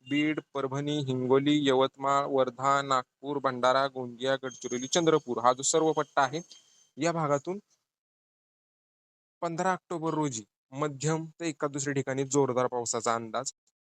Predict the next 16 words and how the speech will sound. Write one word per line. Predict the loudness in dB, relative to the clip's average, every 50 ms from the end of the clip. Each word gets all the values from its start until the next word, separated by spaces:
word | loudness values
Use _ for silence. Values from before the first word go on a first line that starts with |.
| _ -12
पंधरा | -10 -6 -4 -4 -4 -4
ऑक्टोबर | -6 _ -14 -14 -12 -10 -8 -6
रोजी | -4 -4 -4 -6 -8 -12 -12 _ _ _ _ _ _ _ -14
राहील. | -10 -4 0 0 0 0 -2 -6 -6 -6
आता | -6 -6 -6
हा | -8 -4 -2 -2 -2
जा-, | -2 -4 -6 _
थोडाफार | -4 -2 -2 -2 -2 -2 -6
पुढचा | -6 -8 -10 -8 -4 -2 -2 -2
अंदाज | 0 0 -2 -2 0 0
आहे. | -2 -4 -4 -10 -14 _ -20 _ _ _ _ -10
जसे | -8 -6 -4 -4 -2
जसे | 0 2 2 2 2
दिवस | 2 4 4 4 2 2 -2
पुढे | -6 -6 -2 -2 -2
जातील, | -2 -2 -4 -4 -8 -10